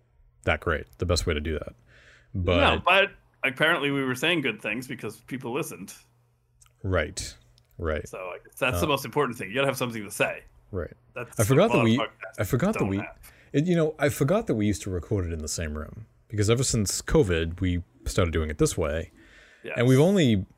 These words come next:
Speaker 1: done it in person maybe twice since then.
Speaker 2: I think so.
Speaker 1: I think we
Speaker 2: I mean,
Speaker 1: did
Speaker 2: it's
Speaker 1: one
Speaker 2: strange
Speaker 1: at
Speaker 2: 'cause we see each other a lot in person.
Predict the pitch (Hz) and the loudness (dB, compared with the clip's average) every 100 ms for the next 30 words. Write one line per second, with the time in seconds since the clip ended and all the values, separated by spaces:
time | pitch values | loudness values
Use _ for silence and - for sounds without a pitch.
0 | _ - 110 120 107 92 80 113 123 98 | _ -2 2 4 4 2 2 2 2 -2
1 | 80 80 78 78 - 80 98 139 - - | -4 -4 -6 -8 -4 0 2 0 -4 -6
2 | - 180 170 190 202 202 _ _ _ _ | -4 -2 0 0 0 -4 _ _ _ _
3 | _ _ _ 165 - 95 82 - _ _ | _ _ _ -12 -8 -8 -10 -14 _ _
4 | _ _ _ - 104 156 160 139 123 208 | _ _ _ -2 0 2 4 4 4 4
5 | 156 143 123 120 226 170 - 135 117 113 | 4 2 0 -2 -2 0 2 2 0 0
6 | 113 104 98 113 98 - 82 - 127 | -2 0 -4 -8 -10 -10 -10 -12 -14